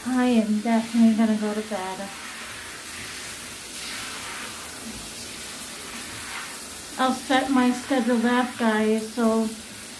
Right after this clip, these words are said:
again, if there's a glitch on it, good night now, okay?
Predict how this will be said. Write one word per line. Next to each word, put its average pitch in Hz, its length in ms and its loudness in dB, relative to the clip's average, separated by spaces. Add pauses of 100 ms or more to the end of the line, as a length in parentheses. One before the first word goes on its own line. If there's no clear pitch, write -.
again, 247 400 4
if 254 200 0
there's 254 220 2
a 254 40 0
glitch 247 440 0
on 269 180 8 (100)
it, 285 160 6 (280)
good 240 120 4
night 240 300 4
now, 226 480 8
okay? 233 500 4